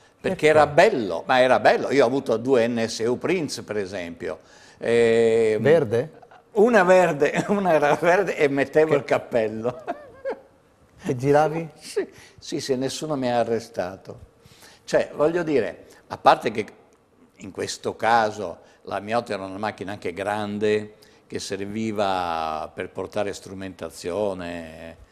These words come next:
Speaker 1: eccetera, no? E insomma, vedi, eh, tutte queste storie che accadono, a me, a me piace perché io dico sempre una cosa, eh, in Friuli a-, accadono, e le, io sono una di quelle persone che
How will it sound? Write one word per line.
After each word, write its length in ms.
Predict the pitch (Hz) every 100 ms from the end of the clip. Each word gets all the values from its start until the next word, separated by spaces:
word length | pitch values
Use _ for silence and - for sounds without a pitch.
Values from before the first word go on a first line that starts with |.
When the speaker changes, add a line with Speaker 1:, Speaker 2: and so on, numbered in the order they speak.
| _ _ _
Speaker 1:
eccetera, 720 | - - 107 85 - 85 82
no? 180 | 101 127 _ _ _ _ -
E 40 |
insomma, 400 | 214 - 269 139
vedi, 220 | 165 226 110
eh, 1400 | - - _ _ _ _ _ _ _ _ - - 190 190
tutte 300 | 226 220 160
queste 320 | 175 - 156
storie 480 | - 175 151 117 110
che 100 | 123
accadono, 560 | 113 156 156 131 120
a 140 | 156 190
me, 160 | 180
a 20 |
me 160 | 160 226
piace 340 | - 143 113 120
perché 160 | 123
io 60 | 160
dico 180 | 139 123
sempre 240 | 131 117
una 160 | 117 104
cosa, 280 | 76 78 80 _ - - _ -
eh, 240 | 110 - - _ _
in 200 | 220 254
Friuli 580 | - 151 107 92 85 -
a-, 180 | 156 - _ _ _
accadono, 760 | - - - 139 123 104 90 -
e 80 | -
le, 220 | 101 98 - _ - - -
io 180 | 123 120
sono 320 | - 107 151
una 200 | 151 131
di 140 | 107
quelle 240 | 110 131 120
persone 520 | 165 135 135 143 113
che 220 | 202 -